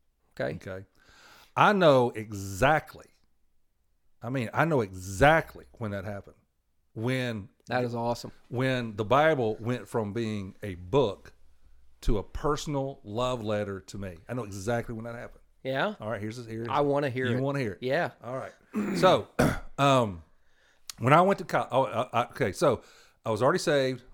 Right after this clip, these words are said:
Speaker 2: I'm go-, I'm in college.
Speaker 1: Mm-hmm.
Speaker 2: Okay. Uh, at this point, I'm sensing God calling me into the ministry.
Speaker 1: Mm-hmm.
Speaker 2: Not sure exactly what that meant.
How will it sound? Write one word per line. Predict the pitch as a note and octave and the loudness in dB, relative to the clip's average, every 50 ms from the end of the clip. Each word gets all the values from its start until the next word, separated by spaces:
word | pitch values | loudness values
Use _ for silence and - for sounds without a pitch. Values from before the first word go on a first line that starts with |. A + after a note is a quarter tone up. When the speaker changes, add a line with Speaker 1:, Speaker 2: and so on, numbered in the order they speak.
| - - - - _ | -20 -20 -20 -16 _
Speaker 2:
I'm | G#2+ G#2 G#2 | -8 -6 -4
go-, | F#2+ G#2+ A2 - - | -4 -4 -4 -4 -4
I'm | A2 G#2+ G#2 | -4 -4 -2
in | A2 A2+ | -4 -4
college. | G#2+ - A#2 G2 F2 E2 E2+ - - - - _ _ - | -2 0 0 0 -2 -4 -12 -18 -20 -20 -20 _ _ -12
Speaker 1:
Mm-hmm. | D3+ C3 G#2+ A2+ B2 E3 F3 - | -12 -10 -10 -10 -10 -10 -10 -12
Speaker 2:
Okay. | G2+ - G#2+ G2 A2 A#2+ - - - - - - - - - - | -10 -8 -8 -8 -8 -10 -14 -18 -18 -18 -18 -18 -20 -12 -4 -2
Uh, | A#2+ B2 B2 A#2+ | 0 2 2 2
at | A#2 - | 4 4
this | D#3+ E3+ - | 4 4 4
point, | - - F#3 F#3 F3+ F#3 F3+ F3+ F3 F3 E3+ - _ _ _ _ _ | 4 6 8 8 10 8 8 6 4 0 -4 -8 _ _ _ _ _
I'm | - B2 B2+ B2 B2 A#2+ A2+ A2 G#2+ A2 A2+ - - - | -4 -2 0 0 0 0 -2 -2 -4 -6 -8 -10 -16 -14
sensing | - - D#3 C#3+ - C#3 | -6 -4 -4 -4 -2 0
God | B2 C3 C3 B2+ A2+ | 2 4 4 4 2
calling | - C3 B2 B2 B2 A#2 A#2+ | 2 0 0 2 2 0 -2
me | A#2+ A#2+ | -4 -4
into | A2+ - A#2 | -6 -6 -6
the | G#2 | -4
ministry. | G#2 G#2+ A2 A2+ A#2 - - C3 C3 C3 _ _ _ _ - | -4 -4 -4 -4 -6 -6 -8 -8 -10 -10 _ _ _ _ -12
Speaker 1:
Mm-hmm. | C#3+ C3 A2 A2+ B2 | -10 -10 -10 -6 -6
Speaker 2:
Not | A#2 A#2 - | -6 -4 -4
sure | - C3+ A#2+ | -4 -4 -6
exactly | G#2 F#2+ G#2 A2 A2+ A#2 - C3+ C3 A#2+ | -4 -2 -2 -2 -2 -2 -2 -4 -4 -2
what | A2+ B2 A#2+ - | -4 -4 -4 -2
that | C3+ B2 - | -4 -4 -4
meant. | A#2+ B2+ C3 C#3+ D#3 D3+ | -4 -4 -2 -2 -4 -6